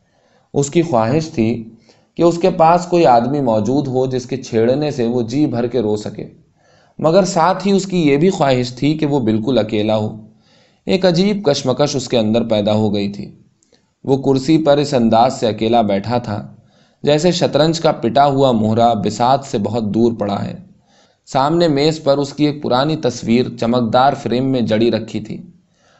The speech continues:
حمید نے اداس نگاہوں سے اس کی طرف دیکھا تو سات برس اس تصویر اور اس کے درمیان تھان کی طرح کھلتے چلے گئے۔ ٹھیک سات برس پہلے برسات کے انہی دنوں میں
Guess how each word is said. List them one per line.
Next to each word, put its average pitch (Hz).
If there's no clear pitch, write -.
حمید 165
نے 160
اداس 120
نگاہوں 113
سے 127
اس 110
کی 120
طرف 110
دیکھا 107
تو 151
سات 165
برس 151
اس 135
تصویر 127
اور 120
اس 117
کے 123
درمیان 110
تھان 127
کی 120
طرح 107
کھلتے 104
چلے 95
گئے۔ -
ٹھیک 196
سات 151
برس 135
پہلے 120
برسات 120
کے 117
انہی 143
دنوں 107
میں 107